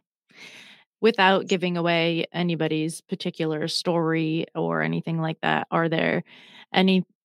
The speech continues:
any things that you've seen sort of consistently happening in the group where people are noticing similar things, or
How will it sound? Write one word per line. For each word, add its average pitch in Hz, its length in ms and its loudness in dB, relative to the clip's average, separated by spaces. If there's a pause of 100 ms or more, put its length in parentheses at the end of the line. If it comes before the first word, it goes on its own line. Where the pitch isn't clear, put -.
any 190 220 2
things 175 560 -2
that 175 180 0
you've 175 240 -2
seen 170 640 0
sort 165 200 -2
of 160 140 -4
consistently 160 600 -2
happening 156 480 0
in 151 100 -2
the 151 80 -4
group 160 320 -2
where 156 140 -2
people 156 360 -2
are 151 120 2
noticing 156 580 0
similar 175 380 2
things, 220 520 6
or 160 480 0